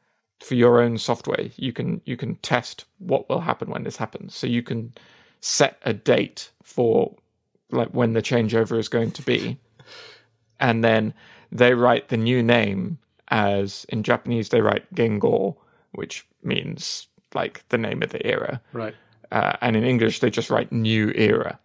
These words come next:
Speaker 2: Right.
Speaker 1: And so you can, when you're writing software, you can set a date and say, "Oh, actually, this date is going to be, you know, the changeover of my test." And then say you're writing a piece of calendar software and you want to see that it, on this d-,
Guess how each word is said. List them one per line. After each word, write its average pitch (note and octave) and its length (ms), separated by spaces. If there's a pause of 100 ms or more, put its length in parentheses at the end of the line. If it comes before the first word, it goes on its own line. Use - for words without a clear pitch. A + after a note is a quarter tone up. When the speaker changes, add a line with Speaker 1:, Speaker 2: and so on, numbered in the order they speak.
(140)
Speaker 2:
Right. A2+ 280 (440)
Speaker 1:
And A2+ 180
so A#2+ 120
you B2 260
can, A#2 440
when B2 180
you're C3+ 120
writing B2 340
software, - 540 (380)
you B2+ 180
can A2+ 360 (480)
set - 400
a B2+ 80
date A#2 320
and A2+ 180
say, A#2+ 300
"Oh, A#2+ 180
actually, A2+ 400 (120)
this C3 240
date - 480 (180)
is - 180
going B2+ 300
to - 120
be, - 440 (160)
you - 100
know, - 140
the - 100
changeover - 580
of - 60
my - 140
test." - 400 (320)
And A#2+ 80
then G#2+ 100
say - 160
you're A2 140
writing G#2+ 300
a A2+ 40
piece - 240
of - 60
calendar A#2+ 380
software - 380
and - 120
you A#2 100
want A#2+ 120
to - 40
see B2 240
that - 160
it, - 160 (540)
on G#2+ 180
this A#2 200
d-, - 180